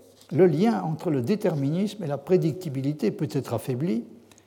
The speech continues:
et il peut même pour finir être complètement rompu. Au niveau macroscopique, il peut arriver qu'un système déterministe se comporte de façon apparemment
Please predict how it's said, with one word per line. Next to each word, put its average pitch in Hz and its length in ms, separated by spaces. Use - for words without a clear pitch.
et 190 200
il 147 100
peut 151 140
même 202 160
pour 147 200
finir 175 340
être 180 240
complètement 185 720
rompu. 143 420
Au 156 100
niveau 202 260
macroscopique, 175 1000
il 131 120
peut 202 220
arriver 170 360
qu'un 156 140
système 127 460
déterministe 151 800
se - 140
comporte 147 520
de 147 120
façon 190 460
apparemment 156 560